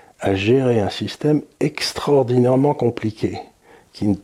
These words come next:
dans le fond, ne peut être géré que tout à fait à la base. Et dans ce cas-là, ben, il y a des tas de petites gamelles, mais on les voit pas, les petites gamelles, elles font pas mal.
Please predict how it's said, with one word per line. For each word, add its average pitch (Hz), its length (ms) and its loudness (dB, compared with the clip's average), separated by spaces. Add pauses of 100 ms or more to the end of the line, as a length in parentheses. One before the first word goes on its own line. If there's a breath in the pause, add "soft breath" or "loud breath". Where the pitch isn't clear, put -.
dans 95 120 -6
le 98 80 2
fond, 143 220 0
ne 104 80 2
peut 95 180 -2
être 95 100 -2
géré 107 300 0
que - 100 -4
tout 117 220 -8
à 117 80 0
fait 110 220 -2
à 92 80 0
la 87 100 -2
base. 113 400 -2 (680 loud breath)
Et - 120 -10
dans 85 140 -4
ce - 100 -6
cas-là, 117 340 -2
ben, 95 140 -4
il 98 80 2
y 95 40 2
a 92 60 2
des 101 140 2
tas 123 140 -2
de - 40 -10
petites 90 340 -6
gamelles, 123 400 2
mais 107 140 0
on 98 80 -2
les 101 100 0
voit 110 300 -2
pas, 143 140 0
les 101 140 0
petites 90 220 -12
gamelles, 90 300 -4
elles 87 120 -6
font 90 160 -8
pas 104 160 -2
mal. 135 260 0